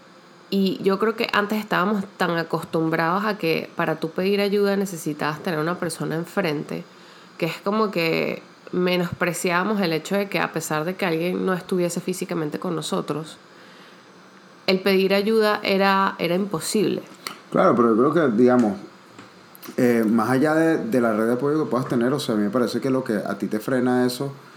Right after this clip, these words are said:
Speaker 2: es ese, es, es el pensamiento interno. O sea, precisamente por eso te digo, en mi caso era... o sea, el yo al, al, al yo estar comunicando mis problemas,
Speaker 1: Ok.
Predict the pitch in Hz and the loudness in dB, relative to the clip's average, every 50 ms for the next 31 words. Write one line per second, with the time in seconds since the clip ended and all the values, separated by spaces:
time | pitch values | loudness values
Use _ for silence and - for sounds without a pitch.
0 | - - - - - - 104 107 104 101 98 101 - - 117 107 - 123 123 120 | -20 -20 -20 -16 -10 -4 -2 0 0 0 -2 -4 -4 -4 -4 -2 0 0 2 2
1 | 113 - - 104 104 95 95 95 - - - - - 98 104 104 101 117 127 123 | 0 -2 -2 -4 -4 -4 -6 -8 -10 -14 -14 -12 -8 -4 -2 -2 0 0 0 0
2 | 123 123 104 98 95 87 - 107 104 95 127 131 123 101 90 80 - - - - | 0 0 0 0 0 0 0 -2 0 0 0 0 0 0 -2 -6 -8 -10 -12 -8
3 | - 98 92 87 - - 87 87 92 - 107 104 113 113 110 101 107 - 110 95 | -6 -4 -4 -6 -6 -8 -6 -6 -6 -4 -2 -2 0 0 0 -2 -2 -2 -2 -4
4 | 90 101 98 - 123 143 131 104 65 - 95 95 87 - 92 92 - 110 117 117 | -4 -4 -2 -2 0 2 2 0 0 -2 -2 -4 -4 -4 -6 -4 -2 0 0 2
5 | 104 98 90 - - - - - - - - - - - - - 95 92 90 87 | 0 0 -2 -4 -8 -20 -20 -20 -20 -20 -20 -20 -20 -20 -10 -4 -2 -2 -2 -2
6 | 78 - - - 104 101 98 95 104 104 101 104 110 113 - - - 104 104 101 | -4 -6 -6 -4 -2 -2 0 0 2 2 2 2 2 0 0 -2 -2 0 0 0
7 | 98 90 - - - - - - 110 107 101 98 120 127 131 131 135 - 147 143 | 0 -2 -4 -8 -18 -12 -6 -4 -2 0 2 2 2 2 2 0 0 0 0 0
8 | 139 131 - - - 143 135 135 120 101 107 107 107 113 123 131 131 127 - 110 | 0 0 -2 -4 -4 -2 -2 0 0 0 0 0 2 2 2 2 0 0 -2 -2
9 | 104 104 104 98 92 92 104 123 - - - - - - - 90 175 - | 0 0 0 0 0 -2 -4 -6 -8 -14 -20 -20 -16 -10 -6 -6 -6 -4